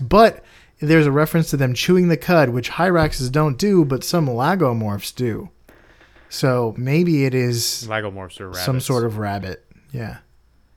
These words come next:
Speaker 2: Yeah, and
Speaker 1: Mm.
Speaker 2: animals had all kinds of weird ranges thousands of years ago, so, um, maybe there were rabbits up there. We'll talk about their range in a bit, but let's taxonomize this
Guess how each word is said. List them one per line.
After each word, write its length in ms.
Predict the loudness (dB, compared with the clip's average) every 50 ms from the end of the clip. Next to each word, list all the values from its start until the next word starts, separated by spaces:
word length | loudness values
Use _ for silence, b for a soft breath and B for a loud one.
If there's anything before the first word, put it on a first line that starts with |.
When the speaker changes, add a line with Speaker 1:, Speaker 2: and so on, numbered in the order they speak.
| _ -12
Speaker 2:
Yeah, 320 | -4 0 2 4 4 2
and 160 | 0 -4 -8 -8
Speaker 1:
Mm. 60 | -6
Speaker 2:
animals 400 | -4 -2 -2 -2 -2 -4 -6 -6
had 100 | -6 -8
all 220 | -6 -4 -4 -4 -4
kinds 300 | -4 -6 -8 -8 -6 -10
of 120 | -12 -10
weird 220 | -8 -10 -10 -10 -10
ranges 680 | -10 -10 -10 -10 -10 -10 -12 -12 -12 -12 -14 -14 -16 _ -16 _
thousands 500 | -8 -6 -6 -6 -8 -10 -12 -14 -14 -14
of 140 | -16 -16 -14
years 280 | -12 -12 -12 -14 -14
ago, 340 | -16 -14 -12 -12 -12 -12 -12
so, 420 | -14 -14 -12 -12 -10 -12 -12 -14 -18 -20 -20 -20 -20 -20 -20 _ _ _ _ _ _ _ _ -20 _ _ _ _ _ -16
um, 340 | -14 -12 -12 -12 -14 -16 -18 -18
maybe 280 | -16 -14 -14 -12 -12 -12
there 140 | -12 -12
were 120 | -12 -14 -14
rabbits 400 | -14 -14 -14 -16 -16 -20 -20 -20
up 140 | -20 -18 -18
there. 200 | -18 -18 -18 -20 -20 _ _ _ _ _ _ _ _ _ _ _ _ _ _ _ _ _ _ _ _ -12
We'll 80 | -6
talk 140 | -4 -4 -4
about 140 | -2 -4 -6
their 120 | -6 -6
range 400 | -8 -8 -8 -10 -10 -12 -16 -20 -20 _ -12
in 100 | -10 -10
a 60 | -10
bit, 300 | -10 -8 -8 -8 -8 -10
but 80 | -8 -6
let's 200 | -6 -6 -6 -4
taxonomize 760 | -2 -2 -2 -2 -2 -4 -4 -4 -4 -6 -6 -8 -10 -12 -12
this 400 | -12 -12 -12 -12 -12 -16 -16 -18